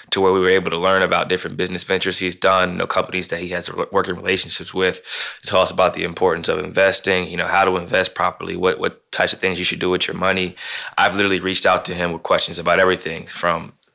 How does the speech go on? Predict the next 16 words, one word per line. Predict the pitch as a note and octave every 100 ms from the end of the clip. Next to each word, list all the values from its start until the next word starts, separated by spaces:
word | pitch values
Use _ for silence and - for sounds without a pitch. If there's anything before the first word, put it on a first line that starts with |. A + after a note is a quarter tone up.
| -
trying | - F#2+ F#2
to |
sign | - F2+ F2+
with | F2
a |
Chinese | E2 F#2 F2+ -
company | F2 F2 F2 E2+
to | - E2
figuring | - F2 F2+
out | F2+ E2
ways | F2+ F2+ -
to |
be | F2
more | E2+ F2
marketable | F2+ F#2 F2+ F2 F2 F2
to, | E2+ F2 E2+